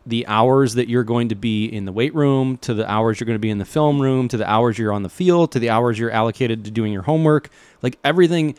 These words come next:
And I can't even imagine what it would be like at Ohio State or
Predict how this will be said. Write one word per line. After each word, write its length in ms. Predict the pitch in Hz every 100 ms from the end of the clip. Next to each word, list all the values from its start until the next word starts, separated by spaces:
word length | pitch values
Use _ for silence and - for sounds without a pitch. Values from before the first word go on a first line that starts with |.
| _ _
And 120 | 151 135
I 80 | 170
can't 220 | 196 185
even 160 | 143
imagine 560 | 117 113 143 160 151 131
what 100 | 113
it 40 |
would 140 | 117 110
be 120 | 123
like 220 | 113 107
at 220 | 110 101 -
Ohio 280 | 107 107 95
State 540 | - 160 143 131 123 -
or 460 | 123 107 104 95